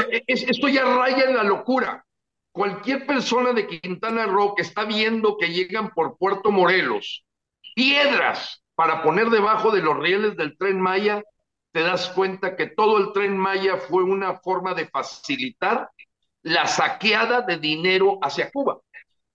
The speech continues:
Esto se llama traición a la patria. Y le sumamos el otro tema que ahorita lo tratamos, de la pelea Bárcenas-Ebrard, Ebrard-Pompeo, Pompeo,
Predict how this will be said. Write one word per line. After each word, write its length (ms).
Esto 240
se 140
llama 280
traición 380
a 20
la 160
patria. 200
Y 120
le 140
sumamos 640
el 120
otro 400
tema 300
que 80
ahorita 260
lo 140
tratamos, 720
de 180
la 200
pelea 680
Bárcenas-Ebrard, 1500
Ebrard-Pompeo, 1300
Pompeo, 920